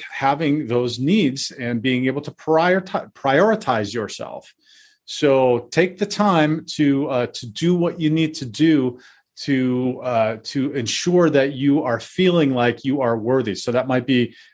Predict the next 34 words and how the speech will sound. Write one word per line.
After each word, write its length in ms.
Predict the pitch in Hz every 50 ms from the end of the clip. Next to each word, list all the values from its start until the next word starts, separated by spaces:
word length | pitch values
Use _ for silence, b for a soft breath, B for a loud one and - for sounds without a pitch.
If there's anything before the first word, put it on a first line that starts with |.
| B B
uh, 200 | - 110 110 113
meditations, 680 | 120 127 123 127 120 117 - - 147 139 139 - 147 120
those 200 | 123 123 117 107
might 260 | 110 117 113 120 120 -
be 160 | 117 117 117
affirmations, 920 | 117 123 123 120 - 117 107 117 123 139 139 - - 151 135 131 120 110
that 200 | 117 113 98 117
might 220 | 113 110 107 104
be 100 | - 117
talking 380 | 104 - 120 117 120 - 135 113
to 140 | - 123 113
a 40 |
therapist, 760 | 110 - - 120 120 123 120 123 - 120 113 113 110 - -
talking 300 | - 120 117 - 117 104 -
to 140 | - 120
a 60 | 104 98
coach, 480 | - - - 117 113 113 110 110 - B B B B B B B
talking 360 | - 127 120 113 - 127 113
to 80 | 110 110
a 40 | 104
friend 340 | - - 143 135 123 117
that's 180 | 113 110 107 -
going 260 | - 123 120 117 110
to 60 | 107
reinforce, 920 | 101 101 120 131 139 123 110 - - 139 135 131 127 120 - - - - b b b b b b b b _
uh, 240 | - 120 117 117 117
some 280 | 110 - - 147 127 127
of 100 | 123 117
those 240 | 117 117 107 -
things 360 | - - 131 120 120 117 107 -
in 200 | - 135 117 113
your 140 | 104 104
mind. 400 | 104 101 107 113 110 98 92 85 - _ _ _ _ _ _ _ _ _ _ _ _ _ _ _ _ _ _ _ _ _ _ _ _ - B B B B B B B B B B B B B B B B B _ _ _ _ _ _ _ _ _ _
Now, 440 | - 147 165 165 143 120 110 - -